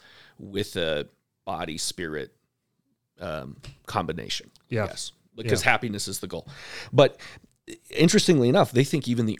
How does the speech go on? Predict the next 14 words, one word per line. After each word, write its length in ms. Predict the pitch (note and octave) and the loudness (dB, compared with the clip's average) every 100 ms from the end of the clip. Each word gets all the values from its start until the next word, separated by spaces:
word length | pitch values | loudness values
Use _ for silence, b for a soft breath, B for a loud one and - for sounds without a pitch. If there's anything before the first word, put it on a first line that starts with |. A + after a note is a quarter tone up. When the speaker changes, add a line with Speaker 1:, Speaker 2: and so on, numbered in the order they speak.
| _ | _
Speaker 1:
earth 300 | C#3 G3 - | 4 4 4
was 120 | G2+ | -2
created 300 | - G2 E2 | -2 -4 -2
spiritually 720 | - - E2 B1 - D#2+ A#1 - _ | -4 -4 -4 -4 -6 -6 -8 -12 _
before 260 | A2+ - F2+ | -12 -8 -8
it 40 | |
was 140 | C2 - | -6 -8
physically. 380 | F2 - E2+ - | -10 -10 -14 -10
Mosquitoes, 800 | C3+ - - G3 C3+ F#2+ - - | -2 -2 0 0 0 -2 -6 -4
like, 220 | A2 - | -4 -2
you 100 | E3 | 0
name 300 | G3 G3+ D3 | 2 0 -2
it, 140 | - _ C3+ | -6 _ 0
anything 720 | E3 A#3 G#3 - F#3+ F3+ | 2 2 -2 -2 -2 -2